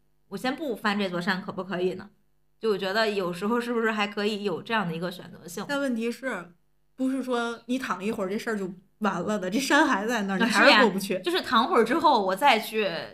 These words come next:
Speaker 1: 想办法，我是去继续翻这个山，还是我不如就下山，对吧？就是，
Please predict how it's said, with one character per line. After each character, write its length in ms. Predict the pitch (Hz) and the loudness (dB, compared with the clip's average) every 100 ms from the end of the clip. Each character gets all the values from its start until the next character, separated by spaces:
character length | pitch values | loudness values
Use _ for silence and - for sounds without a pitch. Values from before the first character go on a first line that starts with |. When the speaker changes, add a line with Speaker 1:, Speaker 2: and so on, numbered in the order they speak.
| - _ _ - - - - _ _ | -18 _ _ -20 -20 -20 -20 _ _
Speaker 1:
想 320 | - 214 185 | 0 2 6
办 200 | 233 208 | 6 6
法， 280 | 170 110 170 | 2 0 -4
我 80 | 180 | -6
是 140 | 202 | -6
去 180 | 202 214 | -6 -6
继 160 | 233 262 | -4 -4
续 140 | 254 | -2
翻 240 | 240 320 | 2 2
这 100 | 339 | 2
个 120 | 196 160 | 0 -2
山， 380 | 180 175 180 - _ _ _ | -2 -2 -4 -10 _ _ _
还 100 | - | 0
是 80 | 330 | 2
我 180 | 285 226 | 2 -2
不 140 | 214 | -4
如 140 | 254 269 | -4 -2
就 120 | 269 | -2
下 220 | 254 185 | -2 -4
山， 380 | 190 196 185 214 | -2 -2 -2 -6
对 80 | 202 | -6
吧？ 220 | 190 185 | -4 -4
就 160 | - 214 | -4 -6
是， 260 | 208 202 | -4 -6